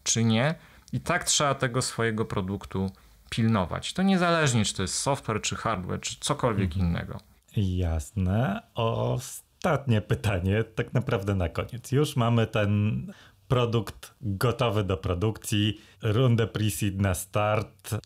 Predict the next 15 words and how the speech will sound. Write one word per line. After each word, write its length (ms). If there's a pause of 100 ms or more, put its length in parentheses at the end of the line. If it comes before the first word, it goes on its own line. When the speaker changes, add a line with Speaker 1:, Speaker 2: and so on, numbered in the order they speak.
Speaker 2:
jakichś 720
pierwszych 520
klientów, 640
nawet 340
jakąś 320
pierwszą 420
trakcję. 560 (380)
Czy 160
to 140
już 200
czas, 240
żeby 300
otwierać 460
fabrykę, 800 (140)
czy 400